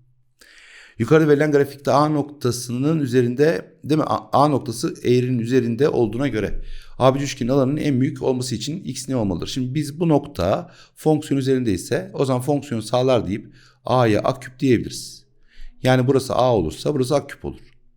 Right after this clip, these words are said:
E tamam süper. Bak burası da kaçmış? Dörtmüş. O zaman buraya ne kaldı? Dört eksi A kaldı. Tamam o zaman ben alanı veren fonksiyonu ürettim bile.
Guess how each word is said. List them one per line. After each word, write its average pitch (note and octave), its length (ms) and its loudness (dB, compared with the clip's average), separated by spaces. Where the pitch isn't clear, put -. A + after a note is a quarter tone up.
E D#3+ 100 0
tamam C#3 260 0
süper. - 340 -8
Bak - 220 -4
burası D#3 240 2
da C3+ 100 -2
kaçmış? D#3+ 680 -6
Dörtmüş. C#3 440 -2
O D3 100 0
zaman B2+ 180 0
buraya C3+ 160 2
ne D3 120 -2
kaldı? G2+ 280 -4
Dört B2+ 220 0
eksi G#2+ 220 -6
A C3 160 0
kaldı. - 200 -10
Tamam A#3 220 -4
o - 40 -2
zaman F#2+ 260 -6
ben B2+ 200 0
alanı C#3 300 0
veren A#2+ 200 0
fonksiyonu C3 600 -6
ürettim C3+ 440 0
bile. - 160 -12